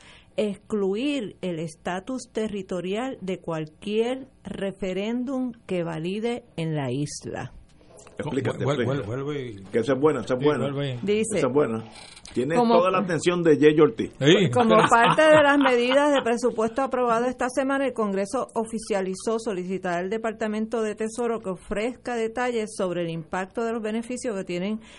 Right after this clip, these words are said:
Speaker 1: las empresas foráneas y otorgan las leyes veinte y veintidós en Puerto Rico. También recomendó al Departamento de Justicia de Estados Unidos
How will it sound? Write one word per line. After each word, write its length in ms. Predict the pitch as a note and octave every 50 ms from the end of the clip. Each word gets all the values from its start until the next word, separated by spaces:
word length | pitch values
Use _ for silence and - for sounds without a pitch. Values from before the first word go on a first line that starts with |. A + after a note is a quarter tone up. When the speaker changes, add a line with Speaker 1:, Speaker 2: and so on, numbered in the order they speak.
| - - -
Speaker 1:
las 180 | G3 G#3 G#3+ A3
empresas 540 | G#3+ G#3 G3 - G3+ G#3 G3+ - A#3+ A3+ A3+
foráneas 640 | - A#3+ A3+ A3+ A#3+ B3 B3+ B3 A3+ G#3+ G#3 G#3
y 140 | G#3 F#3 F#3+
otorgan 500 | F3+ F3 - F#3+ F#3 G3 G3 A3+ G#3+ A3
las 120 | A#3 A3
leyes 320 | A3 G3+ G#3+ A3 A#3 A3 E3
veinte 340 | F#3+ F#3+ A3 A#3 A3+ A3+ B3
y 60 | A#3
veintidós 640 | F#3+ F#3+ F#3 F#3 - E3 D3+ D3+ D#3+ F#3 A#3 B3+ A#3 - - - _ -
en 140 | - B3 F#3+
Puerto 360 | - - - - - F3+ D#3+
Rico. 380 | D#3+ E3+ F3 E3+ - C#3+ - - - -
También 580 | - A3 G3 F#3+ F#3 F3+ E3+ F#3+ G#3 A3+ C#4+ E4
recomendó 840 | F#4 G#4 F#4 - B3+ A#3+ G#3+ G#3 G3 F#3 F3 D#3 D#3+ D3+ C#3+ C#3+ - - - - - - _ -
al 240 | - G#3 G#3 G3 G3
Departamento 960 | F3 G3 F#3 F#3 - F#3 F3+ D#3+ - - E3+ D#3+ D#3+ D#3+ F3 G#3+ A#3+ A#3+ D4+ C#4+
de 140 | C#4+ C#4+ C#4+
Justicia 640 | C#4 B3+ B3 - - - A#3 B3 B3 - C4 C4
de 100 | A#3+ A3
Estados 520 | G3+ - - - G3 F#3+ G3+ A3 A3 G#3 -
Unidos 500 | A#3+ G#3+ F#3 F3 E3+ - D#3+ F#3 A3 C#4